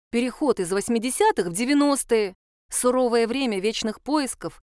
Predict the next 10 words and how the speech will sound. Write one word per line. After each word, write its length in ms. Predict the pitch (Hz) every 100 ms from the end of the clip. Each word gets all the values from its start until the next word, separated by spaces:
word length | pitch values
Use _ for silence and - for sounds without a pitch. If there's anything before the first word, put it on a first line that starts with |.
| -
хоть 240 | - -
чего-то 540 | - 349 330 330 - 185
приличного, 720 | 226 240 240 - 175 135 - _ _
хоть 240 | - 247 -
чего-то, 460 | 269 233 285 220
что 180 | - 214
можно 320 | 220 214 220
съесть 360 | - 247 240 -
или 120 | 208
надеть. 540 | 220 247 240 170 -